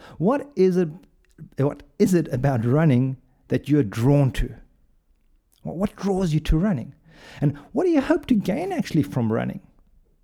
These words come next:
And then you have them. What are your strengths as a runner? There is some strength you're having. And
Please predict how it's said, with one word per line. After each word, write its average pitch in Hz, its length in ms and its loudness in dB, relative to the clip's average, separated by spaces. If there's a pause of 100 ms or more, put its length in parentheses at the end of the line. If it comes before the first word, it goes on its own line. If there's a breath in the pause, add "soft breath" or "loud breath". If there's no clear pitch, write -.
(200)
And 131 240 0
then 196 280 4 (220 loud breath)
you 143 140 4
have 170 400 4
them. 107 180 2
What 165 420 2
are 135 200 2
your 135 160 4
strengths 147 580 2
as 135 220 0
a 139 60 2
runner? 127 260 0
There 127 200 -8
is 190 220 0
some 165 220 -2
strength 160 380 -4
you're 135 120 0
having. 127 340 -2 (800 loud breath)
And 151 160 -2